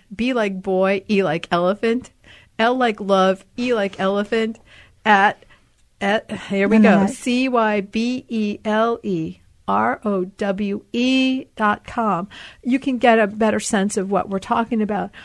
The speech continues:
Speaker 1: But until you see the works in place, you don't really understand.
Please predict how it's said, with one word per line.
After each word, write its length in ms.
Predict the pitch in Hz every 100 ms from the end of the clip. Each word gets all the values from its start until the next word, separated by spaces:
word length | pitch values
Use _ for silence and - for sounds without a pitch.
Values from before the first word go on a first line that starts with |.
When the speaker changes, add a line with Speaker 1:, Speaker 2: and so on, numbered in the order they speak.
| - -
Speaker 1:
But 280 | 240 202 _ _ _ -
until 300 | 233 - 302
you 160 | 330 294
see 220 | - 262
the 120 | 240
works 360 | 220 226 - 226
in 100 | 214
place, 480 | - 277 220 214 - - -
you 180 | 226 226
don't 280 | 254 262 294
really 260 | 285 269
understand. 880 | 240 226 220 - - 233 240 175 190